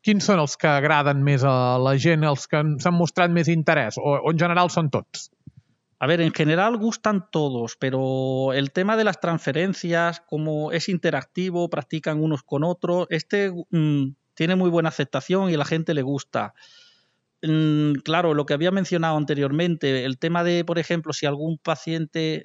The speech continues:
Speaker 2: o sea, tiene algún cuidador, tiene su, un paciente que tiene alguna demencia, ese día el tema de la demencia, pues, también le gusta mucho. O sea, tiene interés, ¿no? Y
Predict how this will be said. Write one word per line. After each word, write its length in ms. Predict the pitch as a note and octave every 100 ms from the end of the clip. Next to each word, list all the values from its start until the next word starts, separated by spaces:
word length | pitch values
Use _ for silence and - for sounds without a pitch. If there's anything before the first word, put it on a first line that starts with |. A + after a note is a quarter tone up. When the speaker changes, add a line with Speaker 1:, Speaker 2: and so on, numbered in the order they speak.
| D3+
Speaker 2:
o 60 |
sea, 220 | D3+ D#3 C#3+
tiene 580 | D#3 D#3 D#3 D#3 D3+
algún 300 | C#3+ C#3+ D3+
cuidador, 420 | D3+ D#3 D3+ E3 C#3+
tiene 220 | D3 D3
su, 200 | D#3 D3+
un 160 | - D#3
paciente 480 | D3+ C#3 D#3+ D3 C#3
que 120 | C3+
tiene 200 | D3 D3+
alguna 300 | D3 D3 D3
demencia, 520 | D3 D#3 D#3+ E3 E3
ese 300 | - C#3 D3
día 380 | C#3+ D#3 D#3+ F3 - - _
el 220 | C3+ C3+ - _
tema 240 | C#3+ D3 D3+
de 60 |
la 100 | D3
demencia, 500 | C#3+ D3 D#3 - F3
pues, 140 | D3+ -
también 360 | C3 C#3+ D3+
le 120 | D3
gusta 320 | C#3 C3+ - B2
mucho. 460 | D3+ - A#2 A2 _ _ _ _ _ _ _ -
O 80 |
sea, 400 | - C3+ A#2 G#2
tiene 260 | A#2 C#3+ D#3
interés, 560 | C#3+ - C3 D3 C3 B2+
¿no? 320 | D3 F#3 - _ _
Y 800 | C3+ C3 C3 B2 B2 A2+ D2+